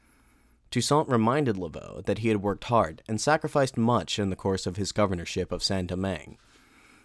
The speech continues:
He suggested that Lavaux could return to his homeland, his wife, and children, and, once he was there, he could fight on behalf of the interests of the former slaves of Saint-Domingue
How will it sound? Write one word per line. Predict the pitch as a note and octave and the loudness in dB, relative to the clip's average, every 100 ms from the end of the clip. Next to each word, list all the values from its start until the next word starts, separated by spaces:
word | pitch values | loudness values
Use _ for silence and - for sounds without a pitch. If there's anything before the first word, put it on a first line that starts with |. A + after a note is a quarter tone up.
| _ | _
He | B2+ | 0
suggested | A#2 A#2 C3 C3+ A2 | 0 2 2 2 2
that | G#2+ | 0
Lavaux | G#2 G2 G2 F#2+ | 0 0 0 0
could | A2 | -2
return | G2+ - C3 C3+ | -2 0 0 2
to | A#2 | 0
his | G2+ | 0
homeland, | A2+ G2 F#2 F2+ G#2 | 0 0 0 -4 -4
his | A2 F#2 | -4 -4
wife, | F2+ F2+ - | -2 -2 -4
and | G2 | -2
children, | - A#2 G#2 F2+ F#2+ - | 2 2 2 -4 -6 -4
and, | G#2+ F#2 G#2 A2+ - | 0 2 0 -4 -2
once | G2+ F#2+ | -2 0
he | G#2 | 0
was | F2+ - | 0 0
there, | B2+ A2 E2 - _ - _ _ | 2 2 -2 -14 _ -20 _ _
he | - A#2+ | -2 0
could | B2 - | 0 0
fight | C3 C3+ F#2+ | 2 4 2
on | F#2 | -2
behalf | G2+ G#2+ G2 | 0 0 0
of | F#2 | -4
the | G2+ | -2
interests | A#2+ B2 - E2+ - | 0 0 -2 -4 -2
of | F#2 | -4
the | F#2+ | -4
former | - G2+ F#2 | 0 0 0
slaves | - A2+ G2+ F#2 | 2 2 2 0
of | F2 | -2
Saint-Domingue | G#2+ G2 F#2 G#2 F#2+ D2+ | 0 0 0 0 -2 -6